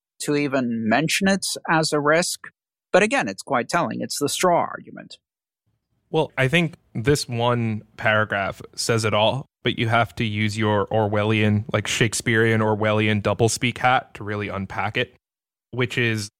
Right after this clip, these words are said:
Speaker 2: towards the end or right at the end of the cryptocurrency component of this. They say that reversing or averting dollarization requires strong macroeconomic policies, but these may not themselves be enough. Crypto assets on their own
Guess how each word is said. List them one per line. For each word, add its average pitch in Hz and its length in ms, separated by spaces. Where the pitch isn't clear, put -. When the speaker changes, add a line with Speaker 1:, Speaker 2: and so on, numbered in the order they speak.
Speaker 2:
towards 156 320
the 127 200
end 110 360
or 107 80
right 120 340
at 110 80
the 104 160
end 104 320
of 107 240
the 107 100
cryptocurrency 107 760
component 104 460
of 104 140
this. - 260
They 113 260
say 120 260
that 110 300
reversing 139 640
or 120 200
averting 107 560
dollarization 113 880
requires 110 480
strong 147 520
macroeconomic 113 920
policies, 107 500
but 139 160
these 165 440
may 175 280
not 185 240
themselves 135 520
be 123 120
enough. 113 360
Crypto 190 420
assets 156 460
on 120 200
their 117 220
own 107 360